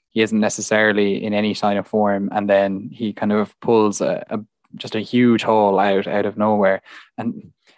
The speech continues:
as you say, Tom, there will be a kind of a classic sense of, "Oh, this is just classic F P L," that the moment may come just as people are getting frustrated and might consider selling him.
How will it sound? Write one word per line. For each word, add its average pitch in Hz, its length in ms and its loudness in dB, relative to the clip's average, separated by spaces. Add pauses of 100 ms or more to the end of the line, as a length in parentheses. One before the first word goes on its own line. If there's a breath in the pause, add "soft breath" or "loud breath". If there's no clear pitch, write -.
as 117 140 0
you 113 80 -4
say, 113 120 -2
Tom, 107 140 -4
there 107 80 -2
will 113 80 -2
be 110 140 -2
a 107 40 -2
kind 110 140 -4
of 104 60 -6
a 101 100 -10
classic 107 340 -6
sense 104 200 -6
of, 98 80 -6
"Oh, 98 80 -2
this 101 160 -8
is - 60 -16
just - 220 -16
classic 101 420 -6
F 104 200 -6
P 104 140 -4
L," 98 260 0 (320 loud breath)
that 104 400 0 (160)
the - 80 -2
moment 113 320 2
may 110 180 2
come 104 360 -2
just - 240 -10
as - 40 -20
people 104 280 -4
are 101 140 0 (100)
getting 104 180 0
frustrated 104 460 -4
and 101 140 -4
might 104 160 -4
consider 101 340 -4
selling 113 320 2
him. 131 220 0